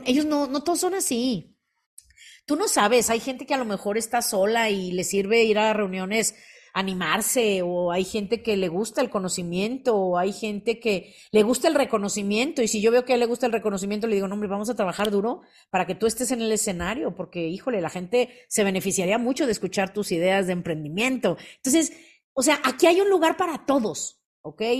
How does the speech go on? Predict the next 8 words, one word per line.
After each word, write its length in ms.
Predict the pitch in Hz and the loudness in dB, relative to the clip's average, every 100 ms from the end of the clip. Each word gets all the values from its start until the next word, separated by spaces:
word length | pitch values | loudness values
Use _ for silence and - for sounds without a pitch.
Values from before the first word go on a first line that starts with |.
| 254 | 0
Acuérdense, 600 | 226 247 233 185 156 165 | 2 0 0 -4 -6 -4
no 140 | 196 | 0
hay 80 | 233 | 0
que 120 | 294 | 0
ponerle 420 | 277 247 233 240 | -2 0 2 2
peros 440 | - 226 240 - - | 4 4 4 2 0
a 120 | 240 | 0
nadie. 800 | 240 247 254 240 202 147 - _ | 2 4 4 4 2 0 -6 _